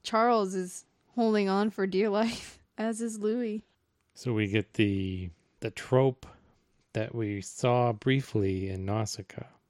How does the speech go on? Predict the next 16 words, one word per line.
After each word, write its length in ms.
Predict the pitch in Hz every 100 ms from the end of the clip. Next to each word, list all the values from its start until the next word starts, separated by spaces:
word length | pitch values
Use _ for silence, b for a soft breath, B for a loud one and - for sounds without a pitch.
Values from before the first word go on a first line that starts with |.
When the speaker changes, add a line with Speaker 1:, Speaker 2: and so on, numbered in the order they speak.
| -
Speaker 2:
of 220 | 110 95
a 120 | 95
vehicle 240 | 90 98 113 - 226 107 101 185
Speaker 1:
Oh. 20 | -
Speaker 2:
going 380 | 117 117 113
across 500 | 107 - 113 107 -
a 120 | 101 95
bridge 840 | 87 104 95 92 92 - - - _ _ _ -
Speaker 1:
That 180 | 202
is 160 | 185 190
breaking. 440 | - 185 190 - -
Speaker 2:
that 100 | 101
is 160 | 92
breaking 460 | 90 104 95 98 92
apart 360 | 87 101 101 -
behind 340 | 95 95